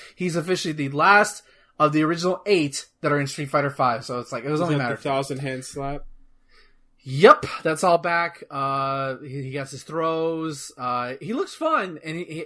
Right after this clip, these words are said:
Speaker 1: he, he's bringing his classic stage back. So I'm, I'm, I'm not the biggest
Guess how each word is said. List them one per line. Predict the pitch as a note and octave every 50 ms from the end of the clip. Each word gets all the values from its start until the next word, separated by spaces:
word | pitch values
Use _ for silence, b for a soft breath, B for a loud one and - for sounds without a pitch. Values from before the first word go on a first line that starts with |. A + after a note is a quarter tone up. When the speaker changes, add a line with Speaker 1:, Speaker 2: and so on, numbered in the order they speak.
| - -
Speaker 1:
he, | D#3+ D#3
he's | C#3 D#3 D3+ C3+
bringing | D3+ F3+ F3+ F3 D#3
his | D3+ D#3 D3
classic | - - D3+ C#3+ - C#3+ C3+
stage | - - A3+ A3+ A#3 A3+ F#3+ A3
back. | G#3 A3 G#3 G#3 G#3 G3+
So | - - G3+ F#3+ E3+ E3+ - b b b b b b
I'm, | A3 C4 C#4 A#3 F#3+
I'm, | B3+ B3 - - _ -
I'm | G#3+ B3+ C#4 C#4
not | D4 C#4+ C#4 - _ -
the | A3+
biggest | A3 B3 B3 B3+ B3+